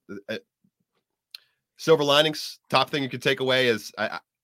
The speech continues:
I am still impressed with the way John Williams is playing. I think they have their left tackle of the future. He was probably the biggest bright spot of this game offensively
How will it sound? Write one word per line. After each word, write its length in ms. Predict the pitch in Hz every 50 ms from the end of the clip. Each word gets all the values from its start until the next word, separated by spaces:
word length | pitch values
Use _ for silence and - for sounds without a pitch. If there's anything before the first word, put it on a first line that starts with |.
| _ _
I 160 | - 101 104 101
am 140 | 101 101 101
still 360 | - - - - 127 127 131
impressed 400 | 131 123 - 135 131 127 - -
with 80 | 123 -
the 80 | 120
way 120 | 110 113 113
John 220 | 110 123 110 107
Williams 360 | 101 107 120 127 127 123 117
is 100 | 123 117
playing. 360 | - - 131 127 123 123 127 123 -
I 60 | 98
think 180 | - 113 98
they 100 | - 104 92
have 300 | - 110 107 110 117 110
their 140 | 113 113 110
left 240 | 110 113 113 -
tackle 460 | - 117 113 113 113 - 113 110 107 -
of 100 | 98 95
the 80 | 95
future. 420 | - - 120 123 120 131 127 123 120
He 140 | 110 113
was 160 | 113 113 107 -
probably 220 | 113 113 110 107
the 120 | 92 87 78 _
biggest 300 | - 113 107 117 113 -
bright 240 | - 107 113 110 110
spot 320 | - - 113 107 110 107
of 80 | - 92
this 160 | 104 104 -
game 260 | - 107 104 101 98 90
offensively 680 | - 92 - - 110 113 110 120 107 113 117 117 117